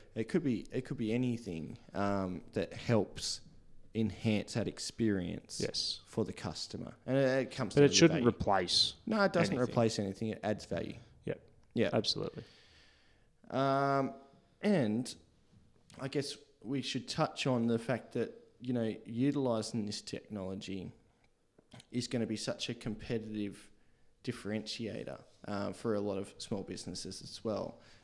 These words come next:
Speaker 1: And it's how they execute. Execution is key. And what you were saying was right. It can't replace anyone. It just needs to add value. But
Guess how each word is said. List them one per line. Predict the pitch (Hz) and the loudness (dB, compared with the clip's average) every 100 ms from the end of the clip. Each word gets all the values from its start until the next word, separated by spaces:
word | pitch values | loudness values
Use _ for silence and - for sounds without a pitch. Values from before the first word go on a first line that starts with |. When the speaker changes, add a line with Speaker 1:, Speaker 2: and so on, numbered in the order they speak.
| - | -10
Speaker 1:
And | 107 | -6
it's | 101 - | -6 -8
how | - 104 104 104 | -6 -2 -2 -2
they | 104 - | -4 -4
execute. | 98 - - 95 - 90 - _ _ - | -8 -8 -10 -8 -10 -10 -12 _ _ -8
Execution | 107 - - 110 101 95 95 | -8 -8 -6 -4 -4 -6 -8
is | 92 | -10
key. | - 120 98 101 - - _ _ - _ _ _ _ _ _ - | -4 -2 -2 -6 -12 -20 _ _ -20 _ _ _ _ _ _ -8
And | 101 98 - | -6 -6 -6
what | 104 101 | -6 -6
you | 98 | -6
were | 98 | -6
saying | - 98 95 95 | -4 -4 -2 -6
was | 90 | -4
right. | 120 107 98 - | 0 0 0 -6
It | 87 - | -14 -8
can't | 117 101 | -8 -6
replace | - - - 113 - | -10 -6 -4 -2 -2
anyone. | 101 98 95 | -4 -4 -6
It | 90 | -8
just | - - | -10 -8
needs | 92 - - - | -8 -8 -12 -10
to | 87 - - - - - | -8 -10 -14 -20 -16 -8
add | 98 95 | -6 -4
value. | 98 104 101 80 60 - - - | -2 -2 -2 -6 -12 -16 -20 -10
But | - 104 | -4 -4